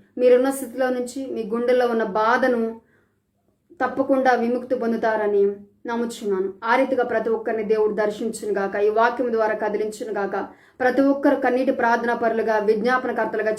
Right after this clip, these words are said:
చేయబడుదురు గాక, ప్రతి ఒక్కరు బాధ వస్తే దేవుని దగ్గరకు వచ్చి కన్నీరు విడిచేవారిగా ఉందురు గాక. ఆమేన్, ఆమేన్, ఆమేన్.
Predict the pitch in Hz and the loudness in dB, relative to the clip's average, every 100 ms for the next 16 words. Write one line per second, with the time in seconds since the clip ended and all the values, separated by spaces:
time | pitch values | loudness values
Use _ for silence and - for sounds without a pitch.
0 | 247 214 214 208 208 208 196 202 202 202 | 2 2 2 0 0 -2 -2 -2 -4 -6
1 | _ _ _ _ - 247 254 262 285 254 | _ _ _ _ -2 0 2 0 2 2
2 | 226 233 269 262 247 247 247 226 233 233 | 4 4 4 4 2 2 0 2 0 0
3 | 226 214 220 208 - 214 220 214 214 208 | 0 -2 -4 -6 -6 -4 -2 0 -2 -2
4 | 220 202 202 196 190 196 196 185 180 185 | -4 -2 0 0 0 0 0 -2 -4 -6
5 | 185 - - _ _ - 208 208 220 240 | -8 -10 -18 _ _ -8 -2 0 2 0
6 | 262 - - 214 202 214 226 - - 208 | -2 -6 -10 -4 -2 0 -2 -4 -4 -2
7 | 202 208 208 196 - | 0 2 2 2 0